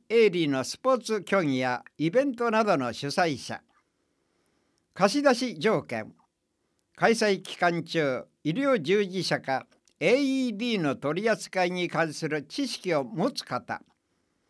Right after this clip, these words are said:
救急法講習修了者などが会場内に常勤すること。貸し出し期間、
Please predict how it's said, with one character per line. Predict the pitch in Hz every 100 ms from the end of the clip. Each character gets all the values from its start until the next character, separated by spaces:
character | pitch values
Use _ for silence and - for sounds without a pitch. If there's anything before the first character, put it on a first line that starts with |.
| _ _
救 | 185 196
急 | 190 190 160
法 | 156 143
講 | - 160 233
習 | 233 214
修 | 180 190 185
了 | 185 180
者 | 175 175
な | 240
ど | 190
が | 131 127 - _ _ _ _ -
会 | 165 269 262
場 | 269 247 233
内 | 214 202
に | 185 185 117
常 | 156 220
勤 | 226 185 170
す | 143 151
る | 139
こ | 131
と。 | 113 127 - _ _ _ _ _ _ _ _
貸 | - 185
し | 214
出 | 214
し | 190 196 - _
期 | - -
間、 | 135 104